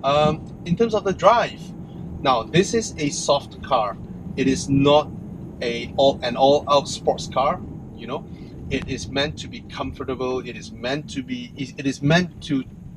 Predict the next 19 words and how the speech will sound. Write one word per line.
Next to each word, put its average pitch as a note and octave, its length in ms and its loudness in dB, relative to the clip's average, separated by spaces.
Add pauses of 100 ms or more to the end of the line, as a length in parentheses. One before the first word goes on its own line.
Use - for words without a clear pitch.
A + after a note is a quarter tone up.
(200)
drive D3+ 440 2
long C3+ 320 6
distances B2+ 760 0 (840)
in A2+ 140 -8
style. B2+ 600 4 (640)
All - 60 -12
right, - 120 -12
I'm A2+ 140 0
not D3 200 10
a A#2+ 40 2
very B2+ 260 6
stylish B2 480 2
person. - 640 -2 (100)
I C3+ 120 8
was E3+ 180 8
at D3 100 4
the B2+ 140 2
Mercedes, C3+ 800 2 (160)
um, A2 500 2